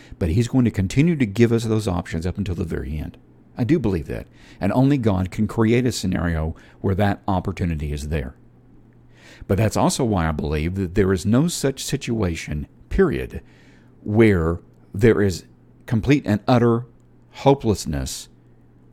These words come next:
when it comes to your walk with Christ. I do not believe that. I do not believe that there's a po-, a moment where God goes, "Okay, I've had enough. I throw my arms up. I'm no longer going to care about what this person does. You're on your own."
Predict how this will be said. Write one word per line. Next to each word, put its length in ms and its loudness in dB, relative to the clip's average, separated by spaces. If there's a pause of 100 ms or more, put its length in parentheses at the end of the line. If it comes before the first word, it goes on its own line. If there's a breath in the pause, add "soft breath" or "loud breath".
(960)
when 180 4
it 100 0
comes 260 2
to 140 -2
your 200 2
walk 460 -2
with 160 -2
Christ. 400 -4 (1080)
I 60 0
do 160 2
not 180 0
believe 220 0
that. 160 0
I 20 -4
do 160 -2
not 160 2
believe 380 2
that 100 -4
there's 180 2
a 60 0
po-, 300 -2
a 140 2
moment 360 4
where 140 -2
God 220 0
goes, 220 0 (300 loud breath)
"Okay, 220 -2
I've 120 -4
had 120 0
enough. 260 0
I 80 -8
throw 180 -4
my 120 -2
arms 280 -4
up. 180 -8 (600 loud breath)
I'm 160 -2
no 160 4
longer 380 0 (460 soft breath)
going 160 0
to 60 0
care 220 4
about 240 2
what 140 0
this 160 -4
person 340 -4
does. 360 -4 (680)
You're 180 2
on 140 -2
your 160 -4
own." 160 -10